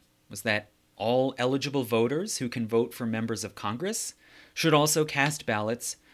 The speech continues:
for president, and that should be how you choose the president. The problem with that was, well, there were two main problems with this idea, that it would give too much power, again, to the general public,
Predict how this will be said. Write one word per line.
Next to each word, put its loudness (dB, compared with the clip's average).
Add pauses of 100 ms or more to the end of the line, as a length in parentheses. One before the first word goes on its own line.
(180)
for -6
president, 0 (640)
and 0
that 2
should -2
be -2
how -2
you 0
choose -4
the -12
president. -4 (1700)
The 2
problem 4
with 4
that 2
was, 4 (540)
well, 6
there 6
were 4
two 2
main 4
problems -6
with -12
this -10
idea, -8 (800)
that 2
it -2
would -2
give 4
too 0
much 0
power, 2
again, -2
to -10
the -6
general -2
public, -6